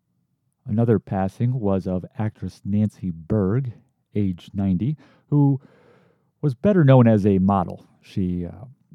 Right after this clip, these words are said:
was very successful in that. She was featured in Vogue and Life, but she did do some, uh, dramatic acting throughout the,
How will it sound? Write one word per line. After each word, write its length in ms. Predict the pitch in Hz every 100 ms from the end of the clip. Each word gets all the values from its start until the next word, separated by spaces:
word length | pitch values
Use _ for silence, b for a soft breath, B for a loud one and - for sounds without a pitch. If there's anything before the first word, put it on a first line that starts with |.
| _
was 120 | 123 101
very 140 | 107
successful 540 | - - 113 101 107
in 100 | 101
that. 300 | 101 98 101
She 180 | - 104
was 160 | 87 -
featured 420 | - 98 - 92
in 180 | 87 87
Vogue 500 | 107 104 98 101 - - b b
and 200 | 87 90
Life, 360 | 98 107 101 _ - b b b -
but 260 | 123 135
she 180 | - 135
did 200 | 131 156
do 160 | 139 123
some, 320 | - 104 98
uh, 260 | 85 87 85
dramatic 420 | 101 101 95 95
acting 440 | 98 92 - 98 101
throughout 340 | - 101 92
the, 320 | - 90 90